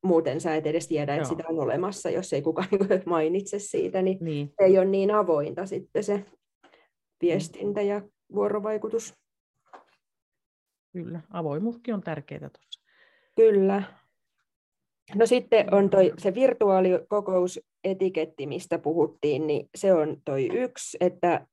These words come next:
Speaker 1: kokousajat voisi esimerkiksi olla sen kaksikymmentäviisi ja viisikymmentä minuuttia, että siinä olisi mahdollisuus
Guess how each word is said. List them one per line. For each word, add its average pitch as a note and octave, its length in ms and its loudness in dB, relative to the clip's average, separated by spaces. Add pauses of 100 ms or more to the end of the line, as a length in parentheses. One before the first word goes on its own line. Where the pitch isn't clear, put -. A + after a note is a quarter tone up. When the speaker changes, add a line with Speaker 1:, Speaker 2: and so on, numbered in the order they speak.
Speaker 1:
kokousajat E3 680 0
voisi D3+ 220 -4
esimerkiksi G3 580 -4
olla G3+ 200 0
sen F#3+ 180 -4
kaksikymmentäviisi F#3 760 -2
ja D#3+ 80 -4
viisikymmentä G3+ 500 -4
minuuttia, G#3+ 680 -2
että F#3+ 140 -2
siinä F3+ 300 2
olisi F3 240 -2
mahdollisuus F3+ 960 -4